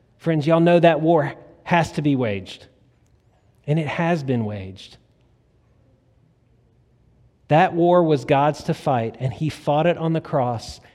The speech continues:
and won it in the resurrection. Now our Sabbath rest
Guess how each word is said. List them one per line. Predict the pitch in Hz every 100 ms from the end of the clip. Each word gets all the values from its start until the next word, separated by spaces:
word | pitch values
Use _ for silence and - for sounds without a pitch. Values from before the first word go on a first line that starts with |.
| -
and | 120 110
won | 127 156 151
it | 110 - - - _
in | 123
the | 120
resurrection. | 110 110 117 104 104 - 98 98 _ _ _ _ _ _ _ _ _ _ -
Now | 139 165 190
our | 160 170 185
Sabbath | - 170 170 180 170
rest | 139 117 110 - -